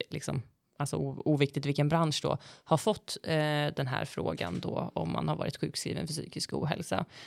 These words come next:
Och den absoluta majoriteten, tack och lov, svarar nej.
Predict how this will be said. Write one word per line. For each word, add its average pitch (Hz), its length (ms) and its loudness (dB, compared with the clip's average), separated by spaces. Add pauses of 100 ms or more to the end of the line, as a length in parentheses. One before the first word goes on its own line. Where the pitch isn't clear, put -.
Och - 120 0
den 170 180 6
absoluta 175 440 2
majoriteten, 165 600 0
tack - 240 -6
och - 80 -4
lov, 71 320 0
svarar - 320 0
nej. 175 420 2